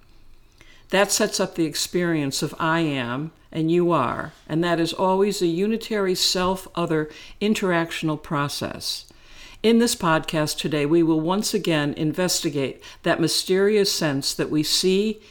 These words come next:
hear, feel as a thing called self. And then we'll take a look at why these assumptions make it easy to create enemies and defend ourselves in the face of emotional threat.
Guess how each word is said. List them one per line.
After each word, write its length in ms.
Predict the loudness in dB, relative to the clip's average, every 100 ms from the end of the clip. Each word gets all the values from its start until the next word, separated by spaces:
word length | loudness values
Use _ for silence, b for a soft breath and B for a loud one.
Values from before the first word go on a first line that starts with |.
| b
hear, 400 | -2 4 6 6
feel 640 | 0 -2 0 0 -2 -6 -10 B B B
as 200 | 0 0
a 80 |
thing 260 | 0 0 0
called 420 | -2 -2 -2 -4
self. 720 | -6 -6 -6 -6 -10 -18 -20 -6
And 160 | 0 2
then 200 | 4 2
we'll 100 | 0
take 240 | 0 0
a 60 | 0
look 180 | 0 -2
at 180 | -4
why 220 | 0 2 2
these 300 | 0 -4 -4
assumptions 840 | 0 2 2 0 -4 -6 -6 2
make 240 | 2 4
it 120 | 2
easy 380 | 2 0 2 0
to 120 | -2
create 400 | -4 -2 0 2
enemies 520 | 2 2 4 2 0 0
and 120 | -2
defend 400 | -2 -2 0 0
ourselves 580 | 0 -2 -2 -2 -2 -2
in 100 | -4
the 60 |
face 340 | -4 -4 -4 -6
of 120 | -6
emotional 560 | -4 -4 -4 -6 -8
threat. 640 | -8 -8 -6 -4 -6 -10